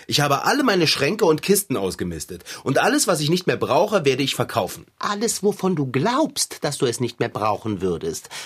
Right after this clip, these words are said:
Speaker 2: Das wird nicht viel sein.
Speaker 1: Na, guck doch da in der Leseecke.
Speaker 2: Heiliges Kanonenrohr, was hast du mit der Leseecke gemacht?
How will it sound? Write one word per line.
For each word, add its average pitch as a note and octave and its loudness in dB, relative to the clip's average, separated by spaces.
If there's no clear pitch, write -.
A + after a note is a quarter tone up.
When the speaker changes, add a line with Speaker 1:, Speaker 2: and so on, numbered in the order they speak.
Speaker 2:
Das G3 -4
wird D#3+ -2
nicht D3+ -6
viel C#3 -2
sein. C#3 -2
Speaker 1:
Na, C#3+ 0
guck F#3 -4
doch F#3 2
da G3 2
in A3+ 2
der E3 6
Leseecke. D#3 2
Speaker 2:
Heiliges F#4+ 2
Kanonenrohr, D3 4
was C#3+ 0
hast A#3+ 0
du B3+ 2
mit G3 4
der B2+ 2
Leseecke G#3+ 4
gemacht? D3+ 0